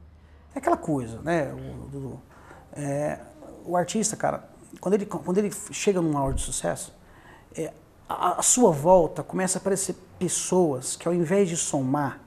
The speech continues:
ao invés de instruir pelo lado verdadeiro e positivo, destrói. O que, que eu tô querendo dizer com isso? Muita gente quer, só fala o sim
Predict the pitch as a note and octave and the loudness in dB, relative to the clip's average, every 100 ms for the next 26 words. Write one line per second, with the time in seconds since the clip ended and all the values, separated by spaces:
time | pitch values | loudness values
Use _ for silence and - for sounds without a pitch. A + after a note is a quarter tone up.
0 | - - - - - - - F3 E3 F#3+ | -20 -20 -20 -20 -20 -12 0 2 4 4
1 | F#3 C#3+ E3+ F3 - G3 - - E3 D3+ | 4 2 0 -2 2 2 2 0 0 2
2 | F3+ C#3 C#3+ - E3 D#3+ E3 D#3+ C#3 - | 2 0 -2 0 2 6 8 6 4 -10
3 | - D3 F3 D#3 D#3+ D#3+ D3 - E3+ F#3 | 0 4 6 6 4 2 0 0 -2 -2
4 | - - E3 E3 - - - - - - | 0 2 4 2 -4 -18 -20 -20 -16 -16
5 | - - B3+ C4 B3 A3 F#3+ G3 E3 C3 | -6 -2 4 6 8 8 6 6 6 4
6 | E3 G3 C4+ C4+ G3 - A#3+ A3 - - | 2 6 6 6 2 4 2 2 0 6
7 | A3+ A3+ C4+ D4 - G#3+ G3+ | 6 10 8 8 4 4 4